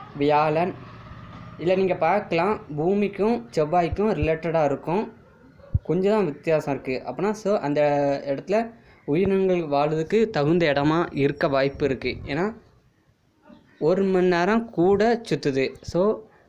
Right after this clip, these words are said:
இங்க இருக்கிற envi-, environment, அதாவது இங்க இருக்கிற சூழ்நிலை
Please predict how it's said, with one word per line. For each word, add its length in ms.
இங்க 280
இருக்கிற 340
envi-, 260
environment, 680
அதாவது 320
இங்க 200
இருக்கிற 540
சூழ்நிலை 680